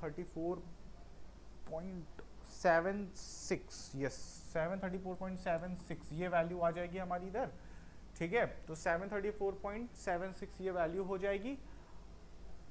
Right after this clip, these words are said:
अब क्या करेंगे, इसको फ़ोर से divide करेंगे, तो फ़ोर से divide करने पे ये हमारा सीधा सीधा value आना चाहिए,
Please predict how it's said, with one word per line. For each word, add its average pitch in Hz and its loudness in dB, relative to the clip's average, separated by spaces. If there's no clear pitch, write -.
अब 170 6
क्या 202 4
करेंगे, 202 2
इसको - -4
फ़ोर 185 2
से 190 0
divide 143 2
करेंगे, 123 -2
तो 151 -6
फ़ोर 170 -2
से 190 -2
divide 170 0
करने 175 -2
पे 180 -6
ये 180 -4
हमारा 170 0
सीधा 175 -6
सीधा 175 -2
value 156 0
आना 151 -2
चाहिए, 156 -4